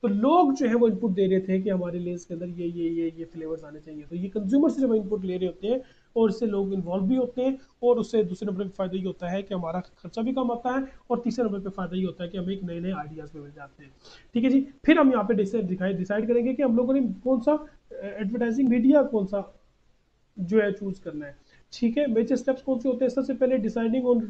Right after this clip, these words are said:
on reach frequency impact। ठीक है, Number, सबसे पहले हम लोगों ने डिसाइड करना है कि हमारी product जो है वो कौन तक, कौन तक पहुंचेगी, हमारी information frequency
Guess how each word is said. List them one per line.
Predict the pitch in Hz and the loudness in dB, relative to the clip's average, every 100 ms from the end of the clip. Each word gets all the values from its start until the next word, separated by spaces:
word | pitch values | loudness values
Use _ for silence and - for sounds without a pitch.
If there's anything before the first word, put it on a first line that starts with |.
| 202 | -4
on | 233 262 285 - - _ - | 2 4 2 -2 -18 _ -4
reach | 196 254 269 | 2 6 4
frequency | - 220 233 240 226 - | 2 -4 -2 2 0 0
impact। | 247 190 208 165 - _ _ _ _ _ _ | -4 -2 -2 -6 -6 _ _ _ _ _ _
ठीक | 220 220 | -4 0
है, | 285 285 - _ 208 | 0 -2 -14 _ 2
Number, | 226 254 | 6 8
सबसे | 247 - _ - 254 240 | 6 0 _ 0 2 4
पहले | 247 | 2
हम | 247 | 4
लोगों | 240 247 | 4 2
ने | |
डिसाइड | 202 220 220 | 0 0 -2
करना | 240 233 | 0 0
है | 240 | 2
कि | |
हमारी | 247 208 226 | 0 0 0
product | 220 - 214 226 202 | -4 -4 0 0 0
जो | 220 | 0
है | |
वो | 226 | 0
कौन | 226 226 208 196 | 0 0 0 -2
तक, | 240 | -2
कौन | 254 233 | -2 0
तक | 247 | -2
पहुंचेगी, | 247 233 254 226 247 | 0 -2 -2 -2 -2
हमारी | 220 226 | -2 0
information | 226 233 226 247 247 - - _ | -2 0 -2 -2 -4 -6 -20 _
frequency | 247 247 240 226 269 - | -2 2 2 2 0 0